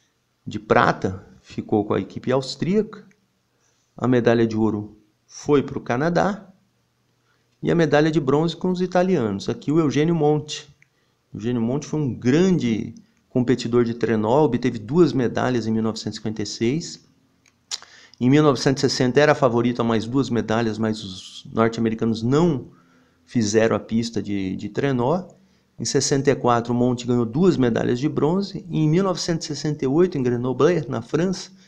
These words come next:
ele vai ganhar mais duas medalhas, e dessa vez de ouro, finalmente sendo campeão olímpico e elevando seu total para seis medalhas. Se os Jogos de mil novecentos e sessenta tivessem a pista de trenó e o Monte conquistasse duas medalhas,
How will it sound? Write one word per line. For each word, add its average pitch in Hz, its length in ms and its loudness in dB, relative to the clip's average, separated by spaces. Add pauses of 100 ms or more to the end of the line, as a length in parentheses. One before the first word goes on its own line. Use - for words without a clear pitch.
(260)
ele 123 120 -2
vai 147 140 0
ganhar 147 180 -2
mais 160 240 -2
duas 196 340 -2
medalhas, 131 560 -2
e 120 60 -4
dessa 135 260 -2
vez 151 220 0
de 156 100 -4
ouro, 147 400 0
finalmente 143 560 -2
sendo 139 240 -6
campeão 131 360 -4
olímpico 156 440 -6 (500)
e 139 100 0
elevando 151 360 6
seu 151 180 -4
total 147 360 0
para 143 200 -2
seis 175 460 2
medalhas. 107 840 -6 (380)
Se - 160 -4
os 143 80 2
Jogos 165 400 6
de 165 80 -2
mil 160 140 2
novecentos 151 380 0
e 131 100 -2
sessenta 117 360 -2
tivessem 123 760 -2 (460)
a 127 80 -8
pista 139 380 -4
de 120 120 -4
trenó 117 460 2
e 120 120 0
o 113 140 0
Monte 135 400 0
conquistasse 127 600 -6
duas 113 260 -2
medalhas, 117 800 -4